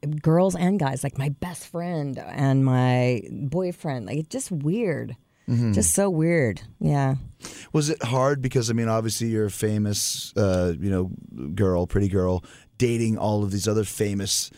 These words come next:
Speaker 2: people. Is that kind of, i-, is it weird when you're under the spotlight like that? Okay, you're dating Matthew Nelson, then you're dating Navarro, and then you got,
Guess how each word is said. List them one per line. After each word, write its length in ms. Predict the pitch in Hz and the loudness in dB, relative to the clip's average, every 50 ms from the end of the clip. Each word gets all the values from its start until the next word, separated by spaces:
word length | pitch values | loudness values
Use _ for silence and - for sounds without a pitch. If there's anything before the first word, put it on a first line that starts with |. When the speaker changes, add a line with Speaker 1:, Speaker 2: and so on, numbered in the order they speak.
| - - - | -20 -20 -8
Speaker 2:
people. 180 | - 113 101 113 110 | -6 -4 -2 -2 -2
Is 80 | 104 | 0
that 100 | 117 123 | -2 -2
kind 220 | - - 135 127 123 | 0 0 0 0 0
of, 160 | 110 95 - | -2 -4 -6
i-, 20 | 123 | -6
is 300 | 127 123 - 131 123 110 | -6 -4 -2 -2 -2 -2
it 80 | 117 | -2
weird 240 | 98 113 117 120 123 117 | -2 0 2 2 2 0
when 120 | 117 113 | 0 0
you're 80 | 113 110 | 0 0
under 160 | 110 107 107 | 0 0 -2
the 80 | 101 | -2
spotlight 520 | 98 - - - 107 107 - - 120 113 82 85 | -4 -4 -2 0 0 0 0 0 -2 -2 -2 -2
like 160 | 117 113 104 | -4 -4 -2
that? 160 | - 110 107 | -2 -2 0
Okay, 160 | 107 104 - 110 | -2 0 0 2
you're 80 | 107 | 2
dating 400 | 104 117 143 147 147 147 143 139 | 2 4 2 2 4 2 2 2
Matthew 260 | 143 151 151 - - 156 | 2 2 0 0 0 0
Nelson, 360 | 175 185 170 139 - 110 107 | 2 2 2 2 2 2 2
then 80 | 110 113 | 2 2
you're 60 | 113 | 2
dating 240 | 113 127 127 131 131 | 2 2 4 4 4
Navarro, 420 | 127 127 156 160 156 123 107 101 | 2 4 4 4 4 4 4 4
and 140 | 98 98 104 | 4 4 4
then 100 | 110 113 | 4 2
you 60 | 117 | 2
got, 260 | 110 123 120 117 110 | 2 2 2 2 0